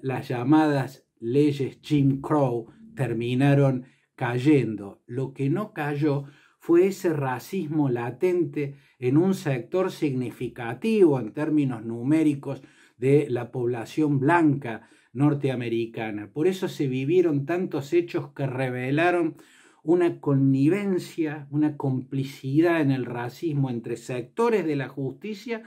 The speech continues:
y sectores de la policía. En mil novecientos ochenta y nueve, cuando aquellos cinco jóvenes de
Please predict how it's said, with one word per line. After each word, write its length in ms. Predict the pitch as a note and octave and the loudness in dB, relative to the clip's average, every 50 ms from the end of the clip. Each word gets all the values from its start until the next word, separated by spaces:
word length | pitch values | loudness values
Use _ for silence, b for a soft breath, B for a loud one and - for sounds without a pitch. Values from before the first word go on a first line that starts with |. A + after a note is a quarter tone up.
| B B B B | B B B B
y 120 | _ F3 D#3+ | _ -8 -6
sectores 720 | C#3 - D#3+ C#3+ C3 C3+ - - G3 G#3+ A3 G#3 E3+ C#3+ | -4 -2 0 0 0 0 -2 0 2 2 2 2 2 0
de 100 | C#3 B2+ | 0 0
la 200 | A#2 A2+ G#2+ - | -2 -2 -6 -8
policía. 840 | - A#2 A2 G#2+ A2 A2 A2+ - - G#3 E3 B2+ A2 F#2+ - - b b b b b b b b b b b _ | -10 -10 -10 -8 -8 -10 -10 -8 -4 -2 -2 -2 -2 -4 -8 -12 b b b b b b b b b b b _
En 160 | G#2+ A2+ A#2 | -6 -2 2
mil 220 | B2+ C#3+ D3+ D3+ D3 | 6 6 8 8 8
novecientos 440 | D3+ D#3 D3+ D3 C#3+ C3+ C3+ C#3 B2+ | 6 6 6 4 2 2 0 -2 -6
ochenta 520 | B2 - - - C#3 A#2 A#2 - B2+ A#2+ | -10 -10 -8 -8 -8 -6 -6 -6 -6 -6
y 80 | A#2+ B2 | -2 0
nueve, 440 | C#3 D#3 E3 D#3+ D3+ C#3+ C3+ - | 2 2 4 4 2 2 0 -2
cuando 360 | - - A#2 A2+ A2 A2 A2+ A2 | -4 -6 -8 -8 -6 -6 -6 -8
aquellos 600 | G#2 - - D3+ D3 C#3 B2+ C3 B2 A#2 b b b b b b b b b | -8 -6 -4 -2 -2 -2 -2 -4 -4 -6 b b b b b b b b b
cinco 540 | - - - F3 F3 F3+ F3 C#3+ C#3+ D3 C#3 | -16 -4 0 2 4 4 2 2 0 -2 -4
jóvenes 640 | - - D#3+ E3 E3+ D#3+ D#3 C#3 B2 B2 - - | -2 0 2 2 4 4 4 2 0 -2 -6 -8
de 120 | C#3+ - | -10 -12